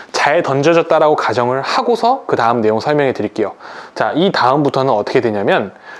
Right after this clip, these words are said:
왼손 엄지손가락이 오른쪽 어깨 방향으로 넘어갈 수 있도록, 백스윙처럼, 백스윙 때 오른손 엄지손가락이 오른쪽 어깨로 간 것처럼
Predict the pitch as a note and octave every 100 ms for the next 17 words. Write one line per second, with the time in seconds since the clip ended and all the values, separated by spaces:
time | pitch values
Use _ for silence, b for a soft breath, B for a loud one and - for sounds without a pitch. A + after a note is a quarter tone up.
0 | B B A2 B2 F#3+ G#3 G#3+ G#3 B2 C3
1 | D3+ F3 E3 D#3 C#3+ C3+ C3 E3+ F#3 -
2 | C3 G#3 A3+ A3 A3 - B2+ B2 - F3+
3 | - A#2+ A#2+ A#2+ A#2+ A2 G2+ A2 G#2+ G2
4 | F#2+ - F2+ - - - - C3+ - G2
5 | C#3 - D3+ - D#3+ D3+ C#3+ B2 B2+ C#3+
6 | C#3+ C3+ A2+ A#2+ B2 A2+ A2+ A2 D#3 G3+
7 | - D3+ A#3+ G3+ E3+ A#2 C3+ B2 A2 G#2+
8 | - G3+ A#2+